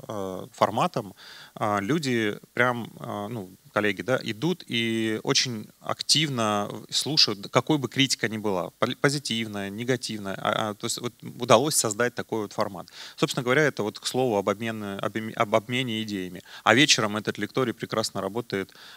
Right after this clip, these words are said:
особенно по пятницам, как, э, неформальное общение за бокальчиком вина, и это тоже обмен идеями. Соответственно, готовность обмениваться идеями, а, в моём понимании, очень сильно согласен,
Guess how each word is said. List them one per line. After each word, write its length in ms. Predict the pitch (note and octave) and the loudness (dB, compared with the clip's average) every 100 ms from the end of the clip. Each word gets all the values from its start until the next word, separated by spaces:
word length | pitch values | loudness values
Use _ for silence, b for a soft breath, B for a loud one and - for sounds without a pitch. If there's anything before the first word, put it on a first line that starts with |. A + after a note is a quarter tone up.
| - | -10
особенно 340 | - G#2 G2+ | -6 -6 -4
по 120 | - | -4
пятницам, 600 | G2 B2 A#2+ G#2+ - F#2+ F#2 | 0 0 0 -2 -6 -6 -8
как, 240 | - F#2+ - | -6 -6 -4
э, 160 | G2 F#2+ | -6 -6
неформальное 540 | G2+ G#2 G#2 G2+ F2+ | 0 0 2 0 -2
общение 640 | F2+ - B2 A2 F#2+ F#2 - G#2+ G2 | -4 -2 -2 -4 -6 -8 -12 -12 -12
за 100 | F#2 | -4
бокальчиком 560 | G2 G#2+ G2 - G2+ | 0 0 0 -4 -6
вина, 280 | F#2+ A2 C3 | -8 -6 -4
и 60 | - | 0
это 200 | A2+ A2 | 0 0
тоже 300 | - A#2 G#2 | 0 2 2
обмен 320 | G2 G2 F#2+ | 0 -2 -6
идеями. 320 | F#2+ F#2+ F2 E2+ | -6 -6 -8 -8
Соответственно, 520 | - - - - G2 | -10 -8 -6 -6 -8
готовность 540 | G#2 G#2+ B2+ G#2+ F#2+ G2 | -6 -2 0 -2 -4 -6
обмениваться 540 | G#2+ G#2 F#2+ - G2 | -4 -4 -6 -6 -6
идеями, 460 | G2+ D3+ D#3 C3+ B2+ B B B | -2 -2 -2 -4 -8 B B B
а, 380 | A2+ G2+ G2+ G2 - - - - | -4 -2 0 -2 -6 -12 -16 -16
в 200 | G#2+ G2+ | -14 -2
моём 260 | G#2 A2+ | 0 0
понимании, 360 | - G#2 A#2+ B2 | -2 -4 -4 -2
очень 200 | G2+ A2+ | -4 -2
сильно 220 | - A2 | -2 -2
согласен, 640 | - G2+ A2 A2+ - F#2 | -4 -2 0 -2 -6 -12